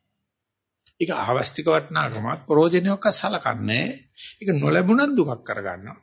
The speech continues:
ලැබුණත් දුකක් කරගන්නවා. එයා ඒකට දැනගන්න ඕනේ මේක අඩේට ගත් එකක්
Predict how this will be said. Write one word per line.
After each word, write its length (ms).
ලැබුණත් 520
දුකක් 260
කරගන්නවා. 560
එයා 120
ඒකට 240
දැනගන්න 540
ඕනේ 220
මේක 240
අඩේට 400
ගත් 240
එකක් 220